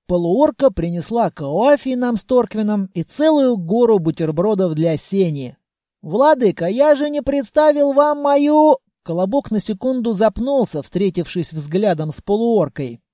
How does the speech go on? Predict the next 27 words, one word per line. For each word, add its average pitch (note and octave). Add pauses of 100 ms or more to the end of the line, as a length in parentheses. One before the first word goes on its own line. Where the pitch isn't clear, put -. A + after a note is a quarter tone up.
(240)
«Мою A3
невесту!» — D4 (180)
твёрдо G3
продолжил A#3
он. D#3 (360)
«Шайрина!» C#4 (560)
«Очень G3+
приятно!» — C4+ (140)
улыбнулся E3+
я F3
девушке. D3 (280)
«Мне A3+
тоже, F#3+
владыка!» F3+ (340)
Я D4+
не C4+
стал C4
интересоваться, G3
что A3
у F3+
них E3
там F3
за C#3
сложности A#3+
в C#3+
семейной F3+
жизни. C#3+